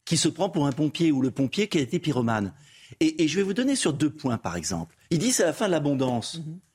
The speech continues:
Speaker 1: Mais c'est lui qui a fermé Fessenheim et qui précipite une crise énergétique sans précédent.
Speaker 2: Mais c'est lui qui
Speaker 1: C'est
Speaker 2: a fait le
Speaker 1: lui.
Speaker 2: quoi qu'il en coûte et qui a permis
Speaker 1: Non,
Speaker 2: à
Speaker 1: mais
Speaker 2: nos
Speaker 1: ça, c'est un
Speaker 2: entreprises
Speaker 1: autre
Speaker 2: d'obtenir
Speaker 1: problème. Je
Speaker 2: pendant le
Speaker 1: parle de
Speaker 2: Bah
Speaker 1: la
Speaker 2: si,
Speaker 1: pénurie.
Speaker 2: c'est,
Speaker 1: Il nous
Speaker 2: c'est ça
Speaker 1: parle
Speaker 2: aussi, l'abondance.
Speaker 1: Mais attendez, il nous prépare de... à une pénurie.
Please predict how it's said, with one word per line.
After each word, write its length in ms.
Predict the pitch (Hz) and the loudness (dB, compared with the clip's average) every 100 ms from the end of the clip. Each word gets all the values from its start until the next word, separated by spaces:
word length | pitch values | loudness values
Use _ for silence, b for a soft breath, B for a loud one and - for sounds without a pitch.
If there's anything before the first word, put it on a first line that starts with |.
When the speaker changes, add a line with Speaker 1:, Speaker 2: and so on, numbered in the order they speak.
| - | -4
Speaker 1:
Mais 80 | 135 | 0
c'est 140 | 156 | 2
lui 220 | 170 294 - | 2 -2 0
qui 100 | 185 | -2
a 60 | |
fermé 320 | 143 156 139 143 | 0 2 2 0
Fessenheim 720 | 139 117 127 127 139 135 123 b b b b | 0 0 0 2 2 2 -2 b b b b
et 100 | 147 | -2
qui 180 | - 143 | 0 -2
précipite 560 | - 147 - 135 147 - | 0 0 0 -2 -2 0
une 120 | 127 | -2
crise 240 | - 120 | 0 0
énergétique 520 | 113 113 104 110 117 | 2 0 0 -2 -4
sans 160 | - 110 | -2 -2
précédent. 440 | - - - - | -2 -2 -2 0
Speaker 2:
Mais 80 | 233 | 0
c'est 160 | - 233 | 0 0
lui 220 | 214 233 | 0 -2
qui 80 | - | 2
Speaker 1:
C'est 100 | 311 | 2
Speaker 2:
a 40 | |
fait 120 | 285 | 2
le 100 | 254 | 2
Speaker 1:
lui. 60 | 302 | 2
Speaker 2:
quoi 120 | 302 | 0
qu'il 200 | - 240 | -2 -2
en 100 | 240 | -2
coûte 380 | - 403 - - b b - | 0 -2 -2 -10 b b -10
et 60 | |
qui 100 | 156 170 | -4 -2
a 40 | |
permis 220 | 175 202 | 0 0
Speaker 1:
Non, 60 | 208 | 0
Speaker 2:
à 20 | |
Speaker 1:
mais 60 | 190 | 0
Speaker 2:
nos 60 | |
Speaker 1:
ça, 140 | 185 202 | 0 -2
c'est 120 | 320 | -2
un 20 | |
Speaker 2:
entreprises 220 | - 254 | 0 0
Speaker 1:
autre 100 | 202 | 0
Speaker 2:
d'obtenir 280 | 196 - 233 | -2 0 0
Speaker 1:
problème. 20 | |
Je 100 | - | 0
Speaker 2:
pendant 240 | 143 202 185 | 0 2 2
le 60 | 175 | 0
Speaker 1:
parle 100 | 117 | -2
de 60 | |
Speaker 2:
Bah 60 | 131 | 0
Speaker 1:
la 60 | 131 | 2
Speaker 2:
si, 60 | |
Speaker 1:
pénurie. 320 | 233 165 135 120 | 2 2 0 -2
Speaker 2:
c'est, 100 | 190 | 0
Speaker 1:
Il 100 | 156 | 2
nous 80 | 170 | 2
Speaker 2:
c'est 60 | |
ça 80 | 233 | 2
Speaker 1:
parle 160 | 240 285 | 2 0
Speaker 2:
aussi, 240 | - 339 | -2 0
l'abondance. 480 | 254 190 185 160 156 | 0 -2 -4 -6 -4
Speaker 1:
Mais 60 | 185 | -4
attendez, 240 | - 107 - | -2 -2 -2
il 80 | 135 | 0
nous 80 | 143 | 0
prépare 320 | 135 131 202 | 0 -2 0
de... 80 | 120 - _ _ _ | -2 -6 _ _ _
à 60 | - | -4
une 120 | 98 | -4
pénurie. 560 | - 247 175 131 85 | -2 0 2 0 -6